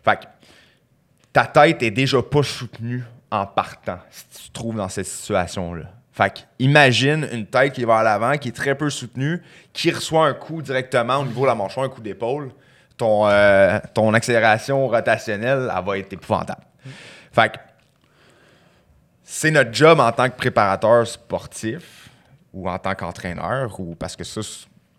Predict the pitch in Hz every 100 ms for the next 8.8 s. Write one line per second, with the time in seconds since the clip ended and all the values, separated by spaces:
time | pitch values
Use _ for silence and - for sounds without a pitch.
0 | _ - - 92 98 101 98 98 101 -
1 | - 92 - 101 90 92 107 - 87 90
2 | 90 95 80 - 85 - 95 123 123 -
3 | - - - 90 90 - - - 127 -
4 | - - - - _ - - - - _
5 | _ _ _ _ _ _ - - 95 98
6 | 104 101 90 - - - _ - 101 95
7 | 104 98 101 104 98 90 110 98 95 98
8 | 95 - 95 98 92 110 139 101